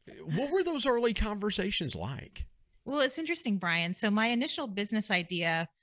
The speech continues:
Speaker 2: was to host in-person workshops where people could con-,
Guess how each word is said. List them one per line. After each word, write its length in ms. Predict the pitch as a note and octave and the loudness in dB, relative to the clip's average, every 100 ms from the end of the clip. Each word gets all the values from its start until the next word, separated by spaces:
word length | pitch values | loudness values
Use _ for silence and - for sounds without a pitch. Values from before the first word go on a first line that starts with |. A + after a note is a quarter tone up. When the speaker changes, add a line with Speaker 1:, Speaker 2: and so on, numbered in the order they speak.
| _ - | _ 2
Speaker 2:
was 300 | F#3+ F#3 - | 2 2 -2
to 440 | - G3 F3 E3+ - | -2 0 0 -4 -2
host 520 | G#3 G3+ G3 - - _ _ A3 | 0 0 -2 -8 -12 _ _ 0
in-person 720 | A#3+ C4+ - A3 - A3 G#3+ | 0 0 2 2 2 2 2
workshops 760 | F#3 F3+ - E3+ D3+ - - - _ _ | 2 -2 0 0 0 -4 -8 -10 _ _
where 120 | F#3+ F3+ | -6 -2
people 280 | G#3+ G#3 | 0 0
could 200 | G#3 A3 | 0 -2
con-, 200 | - G3 | 0 -4